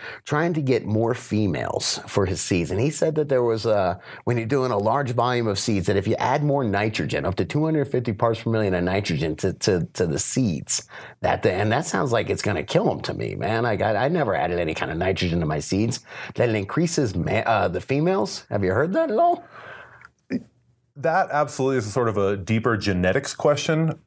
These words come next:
Speaker 2: um, about, one, you would need the selection of certain kinds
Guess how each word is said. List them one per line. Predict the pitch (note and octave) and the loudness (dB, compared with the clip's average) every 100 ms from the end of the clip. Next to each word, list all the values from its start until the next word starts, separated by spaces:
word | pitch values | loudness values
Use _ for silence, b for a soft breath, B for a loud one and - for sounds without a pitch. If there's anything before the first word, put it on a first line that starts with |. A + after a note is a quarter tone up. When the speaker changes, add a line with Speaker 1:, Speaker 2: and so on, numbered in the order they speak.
| _ | _
Speaker 2:
um, | A2+ G2+ F#2+ G2+ | 0 2 0 -2
about, | A2+ A2 G#2+ G#2 - | -2 0 2 0 -6
one, | B2+ A#2+ D3+ D3 | -4 0 2 2
you | B2+ | 0
would | A2 | 0
need | A#2 | 0
the | G2+ | 0
selection | - G2+ G#2 - B2+ | -2 0 0 2 0
of | A2+ | 0
certain | G#2+ A#2+ A#2 G#2+ | 0 -2 0 -4
kinds | - G#2+ G#2+ A#2+ C#3 C#3+ | 0 0 2 0 -4 -6